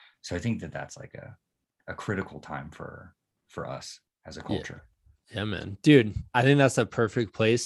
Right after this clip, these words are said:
Speaker 2: to wrap it, but I wanna, can you please come back on at some point?
Speaker 1: <laughs> Yeah, yeah, yeah.
Speaker 2: We didn't even talk about your, you have some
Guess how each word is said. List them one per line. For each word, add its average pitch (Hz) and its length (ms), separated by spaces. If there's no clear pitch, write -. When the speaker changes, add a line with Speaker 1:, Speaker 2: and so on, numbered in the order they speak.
Speaker 2:
to 101 180
wrap 98 380
it, 143 280
but 117 140
I 113 80
wanna, 127 480
can 143 120
you 175 140
please 190 320
come 165 220
back 123 240
on 98 180
at 113 140
some 117 160
point? 127 380
Speaker 1:
<laughs> - 40
Yeah, - 320
yeah, 87 380
yeah. 131 100
Speaker 2:
We 160 140
didn't 208 140
even 190 240
talk 143 260
about 151 300
your, 127 340
you 139 240
have 170 200
some 160 300